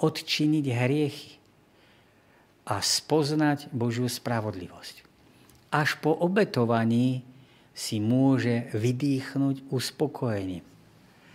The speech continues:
Výsledkom toho všetkého bude, že tento pokrútený, zabudnutý a zlomený muž, muž bude jedného dňa niesť víťazný veniec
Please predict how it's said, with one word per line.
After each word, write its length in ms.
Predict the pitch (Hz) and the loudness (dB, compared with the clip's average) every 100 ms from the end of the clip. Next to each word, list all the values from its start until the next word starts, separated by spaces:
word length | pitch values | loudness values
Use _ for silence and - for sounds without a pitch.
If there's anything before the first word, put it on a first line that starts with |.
| - - - | -20 -20 2
Výsledkom 640 | 147 196 - 202 202 165 | 4 6 6 2 2 0
toho 300 | 151 175 156 135 | 2 0 0 -2
všetkého 560 | 175 170 170 151 120 | -4 -4 -4 0 0
bude, 480 | 117 131 147 160 156 - - - - - | 0 0 0 0 -4 -12 -20 -20 -20 -6
že 160 | 110 | -4
tento 640 | 110 170 196 170 123 98 - - | 0 2 4 2 2 0 -4 -4
pokrútený, 880 | 147 - 202 196 190 143 117 98 - - - | -4 2 4 4 2 -2 0 -2 -6 -20 -14
zabudnutý 960 | - 101 117 143 175 143 131 - 113 98 - - - | -8 -2 0 0 0 2 2 0 -8 -10 -14 -20 -14
a 160 | - 113 | -6 -2
zlomený 560 | 110 165 175 170 156 | 2 4 4 4 6
muž, 320 | 131 160 143 - - - - - - | 4 2 -2 -8 -16 -20 -20 -20 -6
muž 320 | 143 175 - | -2 0 -2
bude 320 | - 127 139 120 | -2 0 2 2
jedného 560 | 143 165 175 151 143 | 2 0 0 2 2
dňa 240 | 117 139 143 | 2 2 2
niesť 340 | 104 139 147 - - | 4 4 2 0 -4
víťazný 640 | 110 139 160 156 131 123 101 | 0 0 0 -2 -2 -2 -2
veniec 560 | 104 117 127 135 - | -2 -2 -4 -6 -10